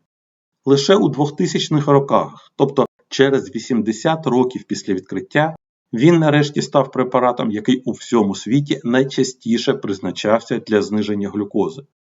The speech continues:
і потрапив у перелік життєво необхідних препаратів воос. І сьогодні метформін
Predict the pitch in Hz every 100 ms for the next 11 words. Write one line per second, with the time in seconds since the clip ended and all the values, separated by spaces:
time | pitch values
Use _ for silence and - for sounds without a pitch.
0 | _ - - 104 - 117 127 135 127 -
1 | 120 120 107 98 104 - 107 110 110 98
2 | 92 117 98 101 - 95 90 95 92 98
3 | 95 101 90 82 - _ _ _ _ _
4 | _ _ _ - 156 180 135 113 98 90
5 | 92 - 104 110 151 160